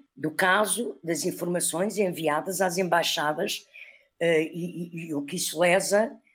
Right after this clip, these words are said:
da preservação e da defesa dos direitos, eh, individuais, eh, de cidadãos estrangeiros que, ou nacionais, eh, e, portanto, e,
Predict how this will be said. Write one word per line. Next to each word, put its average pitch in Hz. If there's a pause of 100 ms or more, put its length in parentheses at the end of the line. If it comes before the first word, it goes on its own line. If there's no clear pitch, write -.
(120)
da 180
preservação 170
e 220
da 185
defesa 190
dos 180
direitos, 170
eh, 147 (140)
individuais, 160 (760)
eh, 165
de 147
cidadãos 170
estrangeiros 170
que, -
ou 196 (200)
nacionais, 156 (520)
eh, 170
e, 156
portanto, 147 (440)
e, 170